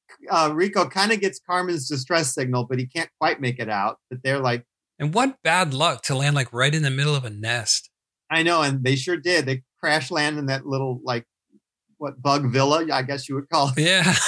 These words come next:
Speaker 2: <laughs>
Speaker 1: And then, of course, and now I'm like, you know, there are bugs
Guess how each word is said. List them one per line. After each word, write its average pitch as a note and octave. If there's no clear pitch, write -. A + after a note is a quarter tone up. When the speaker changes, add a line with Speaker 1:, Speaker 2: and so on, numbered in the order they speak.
Speaker 2:
<laughs> D#3
Speaker 1:
And E3+
then, F3
of D#3
course, F#3+
and A3+
now A3+
I'm B3
like, A3+
you G#3
know, G#3+
there C4+
are G#3
bugs G3+